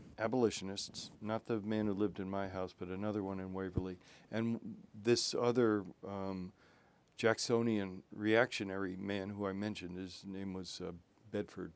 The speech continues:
Andrew Bedford, they were business partners. Somehow, being polar opposites politically, they were, right during this very period,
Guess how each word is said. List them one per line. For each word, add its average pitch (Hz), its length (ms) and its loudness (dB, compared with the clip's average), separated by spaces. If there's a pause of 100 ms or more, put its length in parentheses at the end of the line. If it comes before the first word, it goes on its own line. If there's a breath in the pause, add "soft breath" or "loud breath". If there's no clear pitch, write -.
(160)
Andrew 90 220 -10
Bedford, 90 420 -10 (460 loud breath)
they 127 140 6
were 123 180 4
business 110 420 0
partners. - 680 -14
Somehow, 127 640 2
being 104 280 -2
polar 123 420 4
opposites 110 480 0
politically, 107 640 0
they 110 160 0
were, 113 240 2
right 120 280 2
during 127 280 0
this 113 200 -2
very 113 240 0
period, 107 460 -4